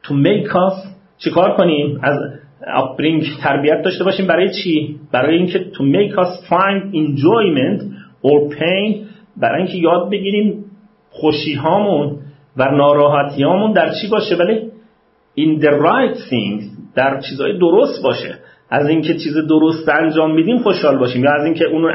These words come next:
انجام نمیدیم ناخرسند باشیم. نه اینکه مثلاً همینجور، اه، فله‌ای بار بیاییم و مثلاً یا، یا برعکس ف-، بار بیاییم. For this is the correct، correct، cor-، correct education. اصلاً تربیت درست یعنی همین.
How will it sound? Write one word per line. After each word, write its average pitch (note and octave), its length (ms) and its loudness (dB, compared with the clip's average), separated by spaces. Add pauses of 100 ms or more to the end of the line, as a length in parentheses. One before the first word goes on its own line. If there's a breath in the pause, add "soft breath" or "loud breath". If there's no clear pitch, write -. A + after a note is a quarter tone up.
انجام D#3 420 0
نمیدیم E3 640 0 (300 loud breath)
ناخرسند B2+ 600 0
باشیم. G2+ 300 -4
نه D#3 100 -4
اینکه F#3+ 240 -4
مثلاً D#3+ 380 -2
همینجور، C3+ 380 -2
اه، - 720 -16
فله‌ای A#2+ 460 -2
بار B2 220 0
بیاییم B2 360 0
و B2 60 -2
مثلاً A#2 300 -6
یا، A2+ 160 -4
یا A#2 160 -2 (100)
برعکس A2 460 -2
ف-، A2 240 -6
بار G2 180 -6
بیاییم. F#2+ 200 -12
For C3 300 0
this D#3 160 2 (120)
is D#3 140 -2
the C#3+ 180 -6
correct، B2+ 340 0 (440 soft breath)
correct، C#3 380 2 (220)
cor-، D3 400 2
correct D3 360 0
education. B2+ 680 -4
اصلاً E3+ 360 -4 (300 loud breath)
تربیت C#3+ 380 2 (160)
درست D#3 300 0
یعنی F#3 160 -2
همین. F3+ 440 -4